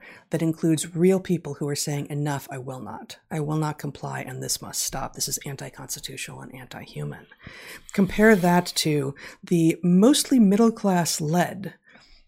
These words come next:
protests of the summer and fall of twenty twenty, which had these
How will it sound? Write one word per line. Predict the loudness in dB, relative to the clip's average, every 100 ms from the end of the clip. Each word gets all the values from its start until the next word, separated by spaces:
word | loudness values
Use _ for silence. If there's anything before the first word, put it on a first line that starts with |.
| _ _ _ _ _ 0
protests | 4 4 4 4 2 0
of | 0 -2 -2
the | 0
summer | 0 2 2 0
and | -2
fall | -2 -4 -2
of | -6
twenty | -8 -10 -10
twenty, | 0 2 2 0 -10 -16 _ _ _ -20 -20 -20 -20 _
which | 6 6 6
had | 2 6 6 4 2
these | 4 4 4 2 0